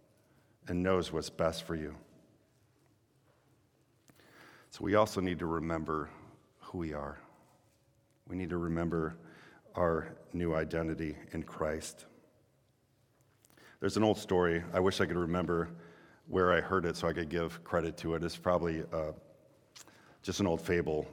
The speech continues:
or something, but it goes something like this, where there's a mouse on the bank of a river, and, uh, it needs to go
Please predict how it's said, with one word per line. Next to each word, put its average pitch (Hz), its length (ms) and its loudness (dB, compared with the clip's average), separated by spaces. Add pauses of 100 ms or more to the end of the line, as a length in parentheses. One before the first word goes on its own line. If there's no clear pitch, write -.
(140)
or 82 100 -2
something, 80 500 -2
but 76 260 -4 (540)
it - 80 -8
goes 110 100 4
something 101 240 6
like 82 200 4
this, 85 300 2
where 85 300 2 (160)
there's 87 240 0
a 87 80 2
mouse 90 680 2
on 87 120 -2
the 80 80 -4
bank 87 320 -4
of 85 120 -2
a 82 40 -2
river, 82 400 -2 (1900)
and, 87 200 0
uh, 82 220 4
it - 60 -4
needs 107 220 2
to 92 80 -2
go 92 360 6